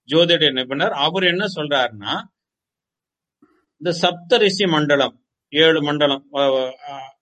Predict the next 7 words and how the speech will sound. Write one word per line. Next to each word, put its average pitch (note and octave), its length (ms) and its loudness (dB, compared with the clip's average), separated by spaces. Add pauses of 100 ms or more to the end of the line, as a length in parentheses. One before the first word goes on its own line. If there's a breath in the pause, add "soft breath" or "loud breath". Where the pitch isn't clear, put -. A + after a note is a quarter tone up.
(260)
இருக்கு D#3 260 -2
இல்லையா, D3 200 4
அருந்ததி D3+ 460 2
இவங்கெல்லாம் C#3 360 0
இருக்காங்க B2+ 320 -4
இல்லையா, A#2 260 0 (540)
அந்த G#3+ 400 0